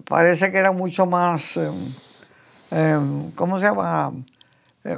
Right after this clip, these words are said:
estaba más presente en las actividades económicas. Em, también, em, trajeron el, el, el cacao, o, o, o se fomentó,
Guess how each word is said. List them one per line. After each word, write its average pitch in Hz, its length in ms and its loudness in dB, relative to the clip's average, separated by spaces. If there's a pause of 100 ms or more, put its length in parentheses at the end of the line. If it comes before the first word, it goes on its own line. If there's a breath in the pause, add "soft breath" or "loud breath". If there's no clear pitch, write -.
estaba 196 280 4
más 196 160 0
presente 180 840 0
en 113 140 -8 (140)
las 160 200 6
actividades 165 580 4
económicas. 147 680 -4 (640 loud breath)
Em, 165 540 2 (460 soft breath)
también, 190 640 2
em, 175 560 2 (640)
trajeron 196 500 4
el, 190 300 0
el, 160 720 -2
el 170 160 -8
cacao, 170 720 2
o, - 140 -10
o, 160 840 -4
o 170 40 -16
se 180 160 0
fomentó, 175 680 2